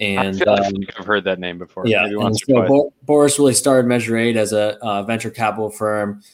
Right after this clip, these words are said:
Speaker 1: focused on, uh, making minority investments in other cannabis companies outside the purview of what,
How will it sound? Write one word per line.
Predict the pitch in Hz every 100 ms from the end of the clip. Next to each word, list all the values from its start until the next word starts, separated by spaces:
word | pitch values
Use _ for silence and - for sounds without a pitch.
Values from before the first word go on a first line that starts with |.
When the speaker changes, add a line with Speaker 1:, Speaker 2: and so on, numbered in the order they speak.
| _ _
Speaker 1:
focused | - 120 117 117 104 -
on, | 110 101 101
uh, | 98 95 95
making | 110 110 110 110 107 _ -
minority | 110 107 113 110
investments | 107 107 104 107 101 101
in | 101 101 -
other | 117 120 113
cannabis | 107 - 107 104
companies | - 104 98 104
outside | 101 101 - 101 98
the | 98
purview | - 101 98 95
of | 92 -
what, | 107 -